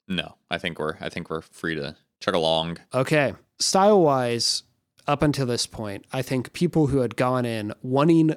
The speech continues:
Speaker 2: what they saw in the trailer would be at least a little disappointed, or they would have had to be won over on what the movie is,
Speaker 1: Mm-hmm.
Speaker 2: 'cause it's very different. This is the breaking point, though. I think this is the point where if you have not bought in yet,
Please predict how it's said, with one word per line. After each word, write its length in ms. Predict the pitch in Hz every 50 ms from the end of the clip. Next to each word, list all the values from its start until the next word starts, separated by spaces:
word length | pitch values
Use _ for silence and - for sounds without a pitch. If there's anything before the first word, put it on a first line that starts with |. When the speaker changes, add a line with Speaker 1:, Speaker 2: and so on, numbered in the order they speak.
| - _
Speaker 2:
what 240 | 131 131 139 135 -
they 140 | 139 131 127
saw 200 | - - 123 120
in 60 | 117
the 80 | 113
trailer 420 | 107 - - 120 110 107 104 101 98
would 380 | 101 107 117 131 139 135 120
be 160 | 139 131 127 120
at 140 | 117 - -
least 240 | 123 113 - - -
a 60 | 117
little 280 | 113 123 120 117 113
disappointed, 680 | 104 - 113 - - 113 - - 156 170 180 190 196 180 - -
or 180 | 170 165 165 160
they 140 | 160 151
would 160 | 147 143 139 131
have 80 | 123
had 220 | - - 127 120 123
to 60 | 113
be 140 | 123 127 120
won 280 | 110 107 117 120 117 110
over 260 | 110 110 110 113 107 104
on 100 | 104 110
what 160 | 110 107 -
the 80 | -
movie 360 | 113 104 101 98 98 98 - -
is, 260 | - - - - 107
Speaker 1:
Mm-hmm. 180 | 101 90 87
Speaker 2:
'cause 140 | 80 107 104
it's 180 | 113 104 101 -
very 240 | - 127 113 107 98
different. 320 | - - - - - - -
This 200 | 139 151 - 196
is 160 | 180 151 -
the 80 | 156 135
breaking 480 | 117 135 131 120 120 - - 107 101
point, 300 | 92 - 117 113 - -
though. 240 | - - - - - -
I 120 | 135 143
think 240 | 147 - 170 170 143
this 160 | 165 151 165
is 100 | 170 156
the 80 | 156 147
point 240 | - 151 151 147 -
where 140 | 135 123
if 120 | 113 - -
you 120 | 147 160
have 120 | 156 135 127
not 220 | 131 127 127 -
bought 220 | - 127 120 113
in 160 | 113 107 101 107
yet, 380 | 113 127 151 175 - - _